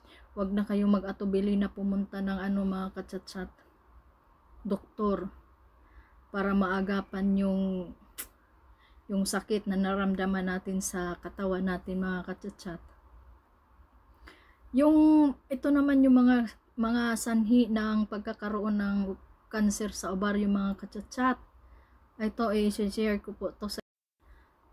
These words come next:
ito po, eh, mga kachat-chat, isi-share ko po sa inyo kung ano ang sanhi ng pagkakaroon ng kanser sa ovaryo. Ayan. Una, ang pagkakaroon ng hindi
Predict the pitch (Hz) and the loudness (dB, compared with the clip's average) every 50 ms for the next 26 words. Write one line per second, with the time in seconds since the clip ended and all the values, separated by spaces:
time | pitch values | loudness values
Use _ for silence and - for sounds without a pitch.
0 | _ - _ - 233 - - 269 254 254 - 262 247 247 247 240 240 240 240 240 | _ -20 _ -10 -10 -4 -2 -2 -2 0 2 2 4 4 6 6 6 6 4 0
1 | 233 233 226 - 233 214 - - 240 254 247 - 226 196 226 214 - - 226 220 | 0 -2 -6 -6 -8 -10 -8 -4 -4 -4 -4 -4 -4 -2 -2 -4 -2 -4 -4 -4
2 | 214 - 220 208 - 214 220 - - 202 226 226 220 220 220 220 220 214 - 202 | -4 -6 -8 -8 -8 -8 -8 -6 -4 -2 0 2 2 2 2 0 -2 -2 -4 -6
3 | 190 196 208 208 208 185 202 202 208 - - 202 202 202 - - 208 202 180 202 | -4 0 0 0 0 2 2 0 0 0 0 0 0 0 0 0 -4 -2 -2 -2
4 | 196 190 - 190 185 202 196 - - 185 196 196 180 185 202 202 208 202 196 202 | -4 -4 -4 -6 -6 -6 -6 -6 -6 -6 -4 -4 -4 -4 -4 -2 0 0 0 2
5 | 208 226 247 247 254 247 226 208 208 202 - 214 202 202 - - 202 196 196 185 | 2 2 4 4 4 2 2 -2 -2 -2 -2 -4 -8 -8 -10 -12 -10 -8 -6 -6
6 | 196 202 202 208 202 202 202 196 185 180 185 - _ _ _ _ _ - 175 185 | -4 -4 -4 -4 -4 -2 0 0 0 -2 -4 -8 _ _ _ _ _ -12 -8 -4
7 | 196 208 202 196 175 180 202 _ _ _ _ - - - - _ _ _ - 233 | -2 -2 -2 -4 -6 -8 -12 _ _ _ _ -20 -20 -20 -20 _ _ _ -2 4
8 | 247 254 262 262 254 233 202 185 185 - - _ _ _ _ _ _ _ _ _ | 6 8 8 8 8 6 2 0 -4 -6 -12 _ _ _ _ _ _ _ _ _
9 | 226 214 214 214 - 247 233 233 - 247 240 - 240 226 233 233 214 226 233 233 | -6 -6 -6 -4 -4 -6 -6 -6 -4 -6 -6 -4 -4 -2 0 0 2 2 2 2
10 | 214 214 214 220 226 220 220 208 220 | 4 4 4 4 4 4 4 2 2